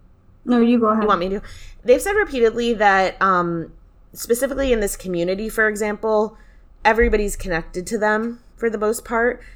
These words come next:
Speaker 2: Everyone can communicate with them, but who they actually are gonna speak through, like, who they're actually gonna channel through, like, in the way that Ambi's doing it, I think there's fewer of those people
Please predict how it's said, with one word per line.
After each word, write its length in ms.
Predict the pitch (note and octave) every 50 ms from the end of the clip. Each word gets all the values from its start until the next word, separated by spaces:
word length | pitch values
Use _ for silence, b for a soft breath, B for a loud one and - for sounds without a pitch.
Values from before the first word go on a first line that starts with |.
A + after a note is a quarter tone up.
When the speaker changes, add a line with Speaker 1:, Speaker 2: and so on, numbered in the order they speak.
| b b b
Speaker 2:
Everyone 540 | - E3+ F#3+ F#3 F#3+ G#3+ A#3 G#3 G3+ F#3+ F#3
can 220 | F3 F#3+ G3 F#3+
communicate 580 | - - G3+ F3+ E3 E3 F3+ F3+ - B3 G#3 G3+
with 100 | G#3+ G#3+
them, 320 | A3+ A#3 A#3 A#3 A#3 A#3 B B B B B
but 160 | G#3+ F#3+ -
who 420 | F#3 - - A#3 A3+ A3+ A3+ A3+
they 280 | G#3+ F#3 G#3+ G3+ G3 -
actually 520 | - F3+ F#3 G3 - - - G#3 G3+ G3
are 120 | F#3 F3+ E3+
gonna 180 | F#3 E3+ D3+
speak 480 | - - - - - - G#3 A#3 A3+ -
through, 400 | - - C#4 C#4+ C#4+ C#4+ C#4+ C#4+
like, 220 | C4 G#3+ F3+ E3+ -
who 180 | - A3 A3
they're 140 | G#3 G#3 G3+
actually 380 | F3+ F#3+ F#3+ F#3 - - G3+ F3
gonna 180 | F3+ E3 D3+
channel 500 | D3+ - - - G3 F3+ F3+ F#3+ G#3 G#3+
through, 380 | A3 - A3+ A#3+ B3 A#3+ A#3+ A#3
like, 240 | G#3+ F3+ E3 E3+ E3+
in 80 | E3
the 100 | E3+ F3
way 200 | E3+ E3+ E3 E3
that 140 | E3 D3+ -
Ambi's 380 | - E3 E3+ F3 G3 G#3+ G#3 F#3+
doing 280 | B3 B3+ C4 B3+ A#3+
it, 200 | C#4 C#4 C4+ - - B B B B B B - - - - - - - - - _ -
I 100 | B3 B3+
think 280 | B3+ C4 B3 A#3+ -
there's 580 | F#3 G3 G3+ G3 G3 F#3 F#3 F3+ F3+ - - - - - - - - - - -
fewer 640 | - - - G#3+ A3+ A3+ A3 G3+ G3 F#3 F3 E3+ - -
of 220 | F#3 F3+ D#3+ D#3
those 260 | E3+ E3+ D#3+ D#3+ D#3+ -
people 680 | - - - F#3+ E3+ - - F3+ E3+ D#3 D#3+ D#3